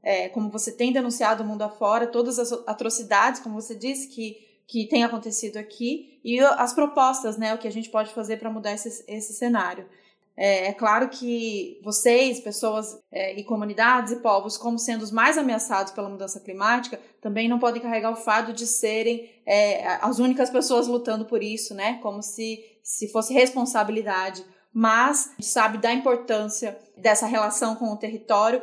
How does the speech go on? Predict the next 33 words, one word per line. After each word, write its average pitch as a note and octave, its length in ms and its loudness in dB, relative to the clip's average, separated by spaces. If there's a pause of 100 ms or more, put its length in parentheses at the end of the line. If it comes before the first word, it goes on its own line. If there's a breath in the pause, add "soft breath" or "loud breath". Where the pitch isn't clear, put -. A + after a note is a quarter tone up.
(160 loud breath)
e A#3 60 -6
que C#4 100 -4
são, B3 540 4
né, G#3+ 220 0
a - 20 -6
gente G#3 220 -10
fala G#3+ 180 4
em G#3+ 60 -4
demarcação, G#3 760 -2 (200 loud breath)
que A#3 100 -6
são A#3 460 2
quem A#3 260 0
mais, A3+ 480 2 (180 soft breath)
é, G3+ 200 2
preserva G#3+ 800 2
e - 20 -2
quem G#3+ 180 -6
mais G#3 460 -4 (100)
mantém B3 800 6
o A#3 80 -2
pouco B3 460 6
que B3 100 -2
a A3+ 40 2
gente A#3 260 -4
ainda A3+ 180 2
tem G3+ 560 -6
de G3 600 -10
natureza G#3+ 720 2
e G#3+ 80 -2
de A3+ 160 -2
vida G#3 300 -4
acontecendo G3+ 520 -6
aqui. A3+ 380 -8